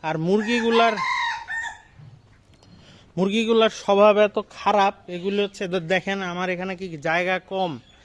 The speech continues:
এইখানে থাকবে না, তারা একদম মনে করেন যে এই মাঠ পার হয়ে রাস্তার ওই পারে চলে যাবে, এরকম অবস্থা। তো ভাবছিলাম যে ওই যে ওখানে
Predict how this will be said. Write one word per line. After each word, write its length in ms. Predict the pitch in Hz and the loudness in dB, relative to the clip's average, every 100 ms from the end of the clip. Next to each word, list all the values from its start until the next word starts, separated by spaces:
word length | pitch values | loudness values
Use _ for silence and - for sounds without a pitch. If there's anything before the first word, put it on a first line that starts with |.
| - - - - | -14 -12 -12 2
এইখানে 420 | 208 214 233 247 233 | 2 4 2 2 2
থাকবে 300 | 220 202 196 | 0 -2 -2
না, 180 | 202 240 233 - | 0 -2 -4 -2
তারা 240 | 185 190 190 | 0 2 0
একদম 320 | 180 175 190 185 | -2 -4 -2 -2
মনে 180 | 185 185 | 0 0
করেন 260 | 175 175 165 | 2 2 0
যে 100 | 170 175 | 0 2
এই 80 | 175 | 2
মাঠ 360 | 170 151 180 175 - | 0 0 0 -2 -4
পার 160 | 196 185 175 | 2 2 6
হয়ে 140 | 180 | 4
রাস্তার 440 | 170 160 - - 156 | 4 2 -2 -4 0
ওই 120 | 170 | 0
পারে 260 | 170 175 170 | 0 -4 -4
চলে 280 | - 165 151 | -4 -4 -4
যাবে, 160 | 139 131 143 | -4 -6 -6
এরকম 320 | 147 139 135 127 | -6 -8 -10 -10
অবস্থা। 320 | 117 - - _ _ _ _ - _ _ - - - - - - - - - | -12 -16 -20 _ _ _ _ -20 _ _ -20 -20 -20 -20 -20 -20 -20 -20 0
তো 240 | 214 233 | 6 6
ভাবছিলাম 640 | 220 226 - - 269 262 262 220 - - - - 190 | 8 4 2 0 4 4 2 0 -8 -20 -20 -14 -6
যে 120 | 185 202 202 - - _ | -2 0 0 -2 -16 _
ওই 140 | 262 247 | -12 -4
যে 120 | 220 185 | -2 -2
ওখানে 280 | 196 202 | -2 -2